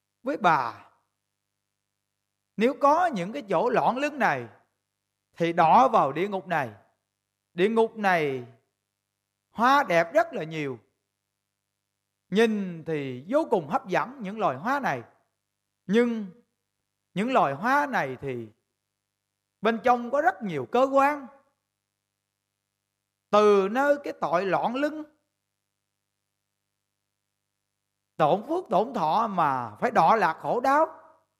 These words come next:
Lúc này có nam hồn thân hình lả lồ, lòng đầy dục vọng, muốn hái hoa.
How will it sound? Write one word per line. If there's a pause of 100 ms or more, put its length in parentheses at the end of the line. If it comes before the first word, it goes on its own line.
(720)
Lúc
này (340)
có
nam
hồn
thân
hình (760)
lả
lồ, (640)
lòng
đầy
dục
vọng, (360)
muốn
hái
hoa.